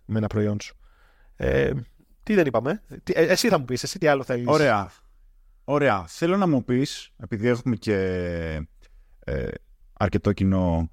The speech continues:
Speaker 2: από τους ακροατές, είναι, ε, δουλεύουν σε agencies, έχουν σχέση με agencies, έχουν δουλέψει σε agencies,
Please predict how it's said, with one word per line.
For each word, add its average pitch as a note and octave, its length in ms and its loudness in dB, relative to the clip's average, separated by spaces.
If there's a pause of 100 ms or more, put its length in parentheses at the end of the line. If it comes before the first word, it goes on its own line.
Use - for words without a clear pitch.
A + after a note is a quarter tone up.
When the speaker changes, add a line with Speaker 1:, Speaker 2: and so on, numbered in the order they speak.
Speaker 2:
από C#2+ 120 -12
τους - 120 -6
ακροατές, F2 420 -4
είναι, F2+ 420 -2 (440)
ε, - 140 -18 (120)
δουλεύουν A#2 320 2
σε E2+ 100 -4
agencies, F#2 320 -2
έχουν F#2+ 140 -4
σχέση F#2 280 -2
με D#2+ 80 -4
agencies, F#2+ 280 -4
έχουν F#2 180 -2
δουλέψει F2+ 380 -2
σε G2+ 120 2
agencies, G2 340 -4